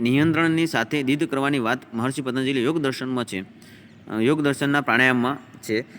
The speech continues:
મહર્ષિ પતંજલિના યોગ દર્શન મુજબ પ્રાણાયામની વ્યાખ્યા નીચે મુજબ છે. તસ્મિન સતિ શ્વાસ પ્રશ્વાસ યોગ, યોગતિ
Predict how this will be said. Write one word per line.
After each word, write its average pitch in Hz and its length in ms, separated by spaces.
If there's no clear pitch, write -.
મહર્ષિ 156 260
પતંજલિના 160 540
યોગ 151 220
દર્શન 147 260
મુજબ 139 220
પ્રાણાયામની 135 400
વ્યાખ્યા 127 260
નીચે 131 180
મુજબ 110 260
છે. 117 180
તસ્મિન 160 380
સતિ 139 420
શ્વાસ 131 380
પ્રશ્વાસ 139 500
યોગ, 147 400
યોગતિ 160 600